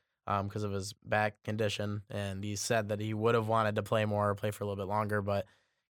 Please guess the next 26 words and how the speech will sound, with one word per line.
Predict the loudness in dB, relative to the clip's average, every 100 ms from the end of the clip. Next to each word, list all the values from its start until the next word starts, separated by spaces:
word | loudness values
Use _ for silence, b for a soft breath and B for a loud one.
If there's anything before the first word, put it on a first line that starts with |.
| -2
gotta | 0 2
do | 0
what's | 0
best | 2 2 2
for | 0
him. | 2 2
He's | 2
got | 2 0
a |
family, | 2 0 2 0
everything | 0 -2 -2 0
else, | 2 0 2
that'll | 2 0
still | 0 -2
be | -2
sticking | -4 -4 -2
around | 0
the | -2
Detroit | -2 0 0
area | 2 0 0
to |
help | -2 -4 -2
out, | -2 -2
which | -4
is | -6 -4
great. | 2 2 2